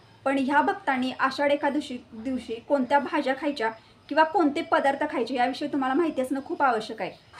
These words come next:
काही वेळेला काय होतं की काही भाज्या अशा आहेत की ज्या आषाढ एकादशीला चुकवणी खायच्या नसतात आणि ह्याची माहिती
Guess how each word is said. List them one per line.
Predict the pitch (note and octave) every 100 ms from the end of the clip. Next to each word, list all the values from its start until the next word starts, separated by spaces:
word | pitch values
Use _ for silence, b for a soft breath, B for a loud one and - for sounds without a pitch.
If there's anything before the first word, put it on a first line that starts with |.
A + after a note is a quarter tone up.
| -
काही | - C4+
वेळेला | D4 D#4 D#4
काय | D#4
होतं | F4 - C4
की | C4+
काही | - C#4+ C#4
भाज्या | F4+ C4+ C#4+
अशा | C#4+ -
आहेत | A3 -
की | A#3
ज्या | C4
आषाढ | C4+ C4
एकादशीला | C4 C4+ B3+ C#4
चुकवणी | C#4 D#4 B3+ C4+
खायच्या | F4 D#4 A#3
नसतात | A#3+ - F3+ - B B B
आणि | A#3+ C4+
ह्याची | D4+ D4 -
माहिती | E4 D#4 C#4+